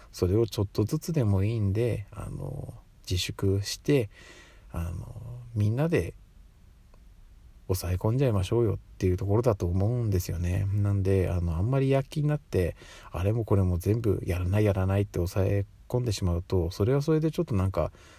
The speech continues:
うーん、この気持ちの面でストレスというか、いろいろかかってしまったりするかなと思うので、うーん、そこはね、ちょっと極端になりすぎないで、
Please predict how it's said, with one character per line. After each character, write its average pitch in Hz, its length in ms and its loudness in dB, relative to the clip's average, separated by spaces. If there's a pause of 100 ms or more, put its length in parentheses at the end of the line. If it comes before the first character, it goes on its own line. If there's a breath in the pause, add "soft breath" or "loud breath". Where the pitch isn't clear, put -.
(220 loud breath)
う - 20 0
ー 101 40 2
ん、 92 1000 0
こ 87 120 -4
の 82 120 -2
気 85 140 -4
持 101 140 4
ち 107 160 -2
の 107 80 4
面 104 240 2
で 98 140 -2
ス - 80 -10
ト 95 120 0
レ 90 100 0
ス - 80 -6
と - 120 0
い 82 100 0
う 92 60 0
か、 - 360 -4
い 101 60 -2
ろ 98 140 4
い 95 40 4
ろ 95 140 2
か 98 120 0
か 113 120 0
っ 107 40 -2
て - 120 -2
し 104 100 -2
ま 87 100 4
っ 82 40 -4
た - 160 -2
り 85 60 0
す - 120 -2
る 95 120 2
か - 180 -2
な 92 200 2
と - 120 -2
思 101 220 0
う - 20 -2
の 95 140 0
で、 92 300 2 (760 loud breath)
う 101 40 0
ー 92 340 2
ん、 92 60 0
そ 95 220 -2
こ 110 240 0
は 123 200 -2
ね、 127 420 -2
ち - 120 -14
ょ - 20 -8
っ - 40 -20
と 92 180 0 (200)
極 - 180 -6
端 120 160 0
に 123 120 0
な 98 100 4
り 95 140 2
す - 120 -2
ぎ 120 120 0
な 135 140 0
い 104 80 -2
で、 98 280 4